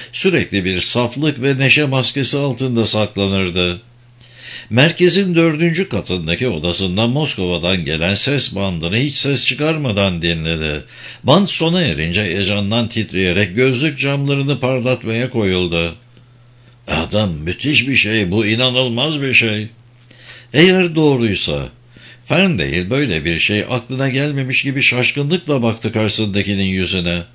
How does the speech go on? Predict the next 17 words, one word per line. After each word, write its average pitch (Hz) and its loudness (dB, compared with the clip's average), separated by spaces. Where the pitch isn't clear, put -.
"Elbette, 175 4
eğer 175 4
gerçekse 175 4
şimdi 170 2
bana 170 4
bunu 170 2
nasıl 175 2
ele 156 0
geçirdiğini 143 0
anlat 127 0
bakalım." 110 2
Monroe'nun 92 0
hikayesi 80 -2
tüm 160 -2
ayrıntılarına 147 -2
kadar 139 -2
gerçekti. 101 -2